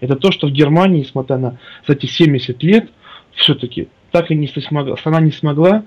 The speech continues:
провести и дать возможность судьям создать так называемую конституцию.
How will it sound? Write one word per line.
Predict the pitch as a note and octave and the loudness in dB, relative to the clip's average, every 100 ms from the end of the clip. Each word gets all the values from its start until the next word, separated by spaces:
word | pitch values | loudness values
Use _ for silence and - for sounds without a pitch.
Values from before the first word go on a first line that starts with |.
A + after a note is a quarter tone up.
| _ | _
провести | B2+ C3 C3 - F#3 G#3 - _ _ | -4 -4 -4 -2 0 0 -4 _ _
и | C3 | 0
дать | C#3+ C#3 | 0 0
возможность | C3 C#3 C#3 B2+ | -4 -2 -2 0
судьям | F#3+ F3+ D#3+ - | 0 2 0 -4
создать | C3+ C3 D#3+ D#3+ | -4 0 0 -2
так | - - | -8 -6
называемую | B2+ C#3 D3 C#3+ | -4 0 0 0
конституцию. | D3 - C#3 B2 A2+ - D2 | -2 -2 -2 0 -2 -6 -10